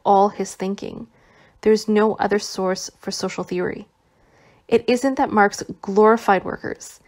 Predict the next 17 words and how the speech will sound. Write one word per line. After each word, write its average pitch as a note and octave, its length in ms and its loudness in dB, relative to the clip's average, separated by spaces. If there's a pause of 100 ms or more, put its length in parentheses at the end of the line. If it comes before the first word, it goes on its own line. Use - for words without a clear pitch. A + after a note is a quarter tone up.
(340)
It A3 80 2
is G#3+ 120 4
that G#3 160 4
he G#3 80 4
knew G#3+ 360 2
what A3 340 0
is G3 180 -2
their F3+ 180 -2
role G3 440 2
in G3+ 140 -2
production, - 720 -8 (520)
just A3+ 220 -2
as A3 140 2
history G#3 500 0
has G3+ 260 -4
not G3+ 200 0
discharged G3+ 600 -4